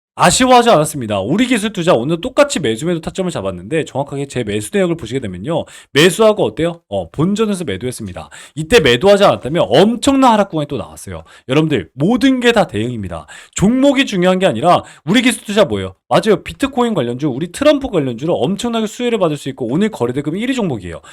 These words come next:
그런데 올라가지 않았습니다. 거래대금 많으면 뭐예요? 대응이 안 되면 여러분들 수익이 날 수가 없습니다.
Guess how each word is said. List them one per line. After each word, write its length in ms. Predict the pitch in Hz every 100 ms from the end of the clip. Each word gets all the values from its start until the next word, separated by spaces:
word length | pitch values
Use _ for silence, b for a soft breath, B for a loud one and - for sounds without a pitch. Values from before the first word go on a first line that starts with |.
| B B
그런데 520 | 190 185 214 185 - _ _ _ -
올라가지 460 | 123 190 196 202
않았습니다. 540 | 120 120 - 139 90 87
거래대금 420 | 170 214 226 180
많으면 320 | 98 170 165
뭐예요? 280 | 95 92 78 b b _
대응이 340 | 135 156 202 170
안 100 | 101
되면 440 | 101 175 139 - _
여러분들 520 | 107 101 107 175 202 -
수익이 540 | - - 247 226 214 208
날 200 | 87 82
수가 240 | 123 117
없습니다. 560 | - 135 160 101 78